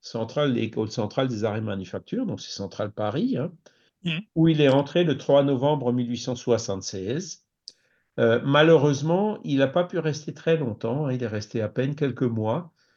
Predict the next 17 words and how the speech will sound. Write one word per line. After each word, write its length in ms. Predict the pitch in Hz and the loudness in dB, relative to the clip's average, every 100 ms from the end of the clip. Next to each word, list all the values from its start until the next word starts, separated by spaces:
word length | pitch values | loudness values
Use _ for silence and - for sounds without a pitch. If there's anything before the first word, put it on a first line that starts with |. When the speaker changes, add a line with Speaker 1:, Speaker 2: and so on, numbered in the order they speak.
| _ _ | _ _
Speaker 1:
puisqu'il 760 | - 139 - - 151 151 131 123 | -6 -4 -2 0 2 2 2 2
a 60 | |
dû 180 | 120 117 | 2 -4
quitter 340 | 117 139 156 | -10 -6 -4
l'école, 560 | 135 113 117 147 160 165 | -2 -2 -2 -2 0 2
euh, 180 | 117 117 | 2 2
en 120 | 123 | -2
janvier, 760 | 117 117 110 120 135 151 151 - | -2 -4 -4 -2 -2 -2 -4 -2
euh, 100 | 117 | -4
de 140 | 110 | -2
l'année 260 | 107 107 123 | -4 -4 -4
suivante, 680 | 131 - 107 117 120 113 - | -6 -10 -10 -8 -8 -10 -14
euh, 340 | 95 82 87 98 | -14 -12 -14 -12
mille 200 | 110 107 | -12 -12
huit 60 | |
cent 180 | 104 117 | -10 -10
soixante-dix-sept. 960 | 113 104 - 117 101 90 - 104 - | -8 -10 -8 -10 -10 -14 -12 -14 -16